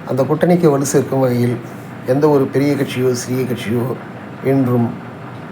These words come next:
அதிமுகவை நம்பி வரவில்லை என்பதே உண்மை. இதற்கு காரணம், கடந்த நாடாளுமன்ற தேர்தலில் பதினெட்டு சதவீதத்திற்கும் குறைவாக அதிமுக வாக்கு சதவீதத்தை பெற்றது. மேலும் பல இடங்களில் மூன்றாவது இடங்களுக்கு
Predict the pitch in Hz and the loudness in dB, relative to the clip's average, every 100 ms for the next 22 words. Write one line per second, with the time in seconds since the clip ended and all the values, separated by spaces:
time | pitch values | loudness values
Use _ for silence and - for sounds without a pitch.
0 | - - - - 135 147 147 131 131 123 | -14 -16 -12 0 2 4 2 2 2 2
1 | 117 120 127 117 120 120 120 117 107 117 | 4 4 4 4 2 2 2 0 -2 -2
2 | 113 107 110 101 104 98 107 - - - | 0 2 0 0 0 0 -4 -8 -14 -14
3 | - - - _ - - 127 139 - 117 | -14 -16 -18 _ -20 -4 2 2 0 2
4 | 135 135 147 101 - - - 131 139 139 | 2 2 0 0 -6 -14 0 2 4 4
5 | 113 123 151 147 139 127 135 123 123 127 | 4 4 4 2 0 -2 -2 0 0 0
6 | 123 110 - - - - 127 147 143 - | 0 -2 -8 -14 -16 -2 2 2 0 0
7 | 139 156 156 160 - 175 170 147 139 139 | 2 4 4 0 2 0 4 4 6 4
8 | 123 117 120 - - - - 139 139 139 | 4 0 0 -4 -14 -10 0 2 2 2
9 | 123 135 127 - - - - 135 139 - | 2 2 4 2 -2 -14 0 2 2 0
10 | 135 123 113 123 135 127 113 117 113 117 | -2 0 0 2 4 2 -2 -4 -2 -2
11 | 107 131 - - - - - 135 147 131 | 0 -2 -4 -12 -14 -14 -2 4 4 4
12 | 120 - - - 147 160 147 147 143 143 | -2 -10 -6 2 6 6 4 4 4 2
13 | - - - - - - 147 160 170 160 | -2 -8 -16 -14 -14 -2 4 6 6 6
14 | 147 135 135 135 123 | 4 4 2 2 0